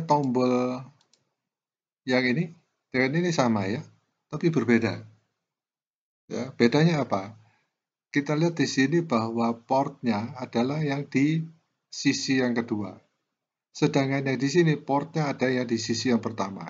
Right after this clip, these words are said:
Ini yang saya butuhkan. Kalau saya pasang tombol yang seperti ini, tidak bisa dia, atau gini ya, kita coba dulu ya. Misalnya tombolnya mirip ya.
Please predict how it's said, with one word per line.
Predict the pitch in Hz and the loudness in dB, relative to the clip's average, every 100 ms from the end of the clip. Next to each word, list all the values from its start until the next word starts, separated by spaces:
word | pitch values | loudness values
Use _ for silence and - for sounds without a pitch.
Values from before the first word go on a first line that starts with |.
| - | -8
Ini | 135 151 | -4 -2
yang | 135 | -2
saya | 135 127 | -4 -4
butuhkan. | 117 113 110 101 - - - _ | -2 -2 -4 -8 -10 -20 -20 _
Kalau | 170 156 | -4 0
saya | 160 156 | 0 0
pasang | 165 175 180 156 - | -2 -2 0 -2 -2
tombol | 131 120 113 | -2 2 2
yang | 113 117 | 4 2
seperti | 110 120 117 107 104 | 0 -4 0 -2 0
ini, | 117 156 - _ _ _ _ _ - | -4 -6 -14 _ _ _ _ _ 0
tidak | 160 156 120 | 2 2 0
bisa | 139 151 143 | -2 0 0
dia, | 131 131 131 120 - _ | 2 0 0 -6 -12 _
atau | - - 117 | -10 0 2
gini | 127 117 | 6 6
ya, | 120 160 - | 4 0 -8
kita | 92 | -8
coba | 113 107 85 | -4 -4 -6
dulu | 101 101 | -4 -4
ya. | 110 156 - _ _ _ _ | -4 -6 -12 _ _ _ _
Misalnya | - 107 127 156 160 | -8 -6 -4 -2 -2
tombolnya | 117 104 110 135 | -2 0 0 0
mirip | 131 139 - | 2 4 4
ya. | 117 | 0